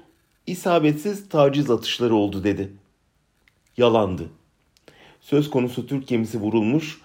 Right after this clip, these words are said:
Türk Silahlı Kuvvetlerinden bir albay şehit düşmüştü. Vurulan albay, on beş Temmuz darbe girişiminden sonra ordudan ihraç edilen, daha sonra ihtiyaç üzerine geri alınıp Libya'ya yollanan Okan Altınay'dı.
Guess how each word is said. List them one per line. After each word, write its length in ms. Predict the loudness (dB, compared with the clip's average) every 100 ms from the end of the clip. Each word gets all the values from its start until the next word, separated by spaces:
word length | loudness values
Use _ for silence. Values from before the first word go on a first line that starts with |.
| -20 _ _
Türk 180 | -12 -6
Silahlı 380 | 2 4 4 2
Kuvvetlerinden 680 | 4 4 2 2 2 0
bir 100 | 0
albay 420 | 4 4 4 2 0 -8
şehit 380 | -2 -2 -2 -4
düşmüştü. 540 | -8 -6 -10 -8 -10 -12 _ _ _ _ _ _ _ -20 -20 _
Vurulan 300 | -2 4 6
albay, 460 | 6 4 4 4 4 -4 -20 _ _
on 200 | 4 6
beş 160 | 2 2
Temmuz 360 | 0 0 2
darbe 260 | 2 4 2
girişiminden 580 | 0 -2 -4 0 0 0
sonra 480 | -2 0 2 0
ordudan 460 | 0 -2 -2 0 2
ihraç 340 | 2 2 2
edilen, 540 | 2 0 0 2 0 -4 -14 -20 _ 2
daha 160 | 4
sonra 240 | 4 0 0
ihtiyaç 440 | -4 2 2 2
üzerine 280 | 2 2 2
geri 320 | -2 0 4
alınıp 380 | 4 4 0 -2 -14 _ -4
Libya'ya 380 | -2 2 2 4
yollanan 640 | 0 -2 -2 0 -2 -6 -20 _ -2
Okan 520 | -2 -2 -2 -4 -4
Altınay'dı. 720 | 0 0 0 -2 0 -2 -6